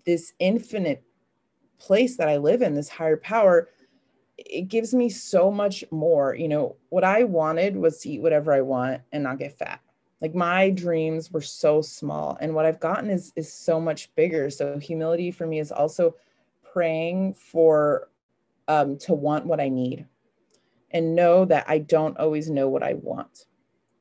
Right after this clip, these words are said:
and to not have to be eternally different, to be able to say God without having to explain to everyone, "But just so you know, it's not like a gender God," and, you know, just to be able to be one amongst many,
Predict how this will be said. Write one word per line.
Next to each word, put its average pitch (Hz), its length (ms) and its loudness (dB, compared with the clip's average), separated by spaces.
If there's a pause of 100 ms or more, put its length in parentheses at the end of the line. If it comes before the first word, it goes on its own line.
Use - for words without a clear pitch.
(340)
and 151 440 -2 (300)
to 190 120 0
not 175 200 -2
have 190 140 -2
to 202 100 -4
be 180 160 -2
eternally 156 580 -2
different, 127 460 -8 (540)
to - 140 -4
be 165 300 -2
able 165 460 2
to 180 160 -6
say 156 380 0
God 135 600 -2
without 151 460 0
having 147 360 -4
to - 100 -10
explain 151 440 -4
to - 60 0
everyone, 147 440 0 (180)
"But 254 200 -2
just 285 220 -4
so 320 60 -2
you 262 180 2
know, 226 560 0 (160)
it's - 180 -6
not 233 220 -2
like 220 160 0
a 190 80 2
gender 208 400 -2
God," 190 640 -2 (140)
and, - 160 -4
you 196 140 0
know, 180 160 2
just 185 340 -6
to 202 100 -2
be 170 280 -4
able 196 420 2
to 202 160 -4
be 165 240 -4
one 147 520 -2
amongst 156 460 -6
many, 135 400 -4